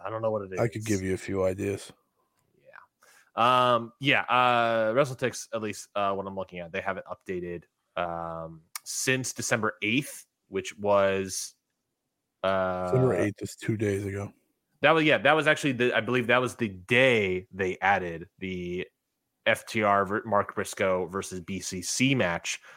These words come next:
Speaker 1: Uh, so on December eighth, it was a thousand tickets sold.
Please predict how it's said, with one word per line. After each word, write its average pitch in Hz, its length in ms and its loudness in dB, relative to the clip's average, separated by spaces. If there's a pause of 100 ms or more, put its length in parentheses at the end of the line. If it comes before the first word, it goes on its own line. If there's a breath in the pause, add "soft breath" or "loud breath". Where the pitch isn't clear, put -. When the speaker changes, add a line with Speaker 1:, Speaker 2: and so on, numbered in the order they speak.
(140 soft breath)
Speaker 1:
Uh, 92 320 4
so - 300 -4
on 127 340 4
December 104 480 -2
eighth, 160 400 4 (300)
it 110 160 0
was 107 500 4 (840)
a - 40 -8
thousand 156 580 4
tickets - 360 0
sold. 87 380 0